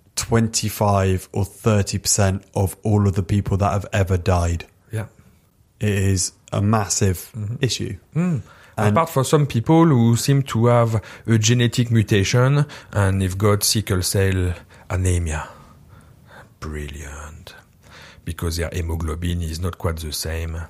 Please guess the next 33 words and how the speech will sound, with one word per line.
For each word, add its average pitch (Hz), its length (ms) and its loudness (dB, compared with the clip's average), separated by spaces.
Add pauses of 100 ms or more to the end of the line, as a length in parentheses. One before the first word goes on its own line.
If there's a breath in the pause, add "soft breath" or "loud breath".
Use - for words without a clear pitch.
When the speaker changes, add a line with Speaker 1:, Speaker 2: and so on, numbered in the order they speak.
(340 loud breath)
Speaker 2:
And 85 160 -8
if 82 140 -4
they 82 100 -4
got 82 240 -6
recessive 85 680 -4
dominant 80 680 -4
type, 80 360 -8
uh, 76 380 -6
pattern, 82 640 -6 (200 loud breath)
not 104 200 2
completely 92 420 -4
dominant, 82 720 -10 (280 loud breath)
because 87 320 -2
it's 82 240 -6
a 80 260 -2
bit 82 220 -2
of 73 220 -8
a, 76 320 -6 (640 loud breath)
a 78 140 -8
difficult, 85 760 -6
uh, 76 300 -6
life, 92 460 -6 (240 loud breath)
but 87 240 -6
those 90 360 -2
who 85 180 -6
have 80 280 -6 (160)
the 92 80 -2
two 87 260 -6
genes, 104 460 -4 (400 loud breath)
uh, 107 200 0
tend 117 260 -4
to 113 160 -2
have 117 340 0